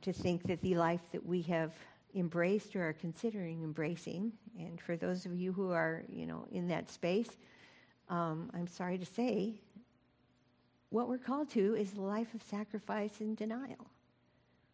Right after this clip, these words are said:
We are called to lay our lives down as Jesus did. It bears thinking about.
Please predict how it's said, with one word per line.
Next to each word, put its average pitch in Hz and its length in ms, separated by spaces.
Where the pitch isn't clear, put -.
We 240 100
are 277 80
called 254 440
to 240 80
lay 208 300
our 208 220
lives 208 500
down 190 560
as 180 160
Jesus 196 540
did. 180 340
It 214 140
bears 226 240
thinking 226 440
about. 165 340